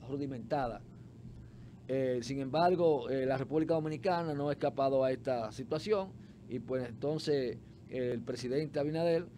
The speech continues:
ha comenzado a, ha comenzado a dar los pasos del lugar y ha dejado, lógicamente, en su posición al, al presidente del Banco, eh, del Banco Central,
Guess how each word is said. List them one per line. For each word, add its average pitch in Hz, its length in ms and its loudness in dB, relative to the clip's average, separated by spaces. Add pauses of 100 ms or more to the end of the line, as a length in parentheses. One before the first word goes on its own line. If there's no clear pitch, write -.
(120)
ha 117 120 -4
comenzado 143 460 0
a, 123 200 0
ha 127 80 -2
comenzado 147 460 0
a 135 40 4
dar 143 140 2
los 143 200 -2
pasos 143 300 0
del 147 100 4
lugar 156 300 2 (460)
y 120 160 0
ha 135 80 4
dejado, 147 420 4
lógicamente, 143 920 0
en 123 80 -2
su 120 140 -8
posición 139 580 -2 (420)
al, 120 480 -2
al 120 240 -2
presidente 127 560 -4
del 131 120 0
Banco, 123 720 -2 (100)
eh, 107 400 -2
del 113 140 -2
Banco 127 440 -2
Central, 123 580 -2